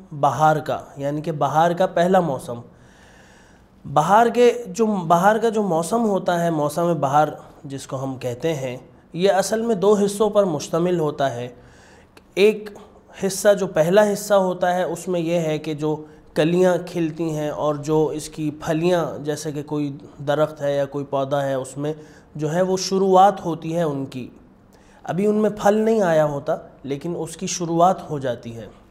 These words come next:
लिहाजा जो पहला हिस्सा होता है, उसका नाम रबीउल अव्वल है, और दूसरा हिस्सा जो होता है, उसमें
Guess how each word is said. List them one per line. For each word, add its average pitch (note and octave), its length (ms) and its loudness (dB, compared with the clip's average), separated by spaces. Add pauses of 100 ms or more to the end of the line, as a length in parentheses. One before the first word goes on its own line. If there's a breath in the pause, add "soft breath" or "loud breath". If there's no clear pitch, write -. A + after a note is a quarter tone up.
(1160 soft breath)
लिहाजा F#3+ 560 6 (420 loud breath)
जो F3+ 180 2
पहला F#3+ 380 4
हिस्सा A3 360 4
होता F#3 420 2
है, C3+ 360 -6 (120)
उसका F3+ 320 0
नाम F3 280 2
रबीउल D3+ 400 0
अव्वल C#3+ 340 -2
है, C3+ 280 -6 (480 soft breath)
और F#3+ 140 4
दूसरा E3+ 480 4
हिस्सा G#3+ 720 2
जो F3 180 -4
होता E3 380 0
है, F3 180 0
उसमें F#3+ 640 -4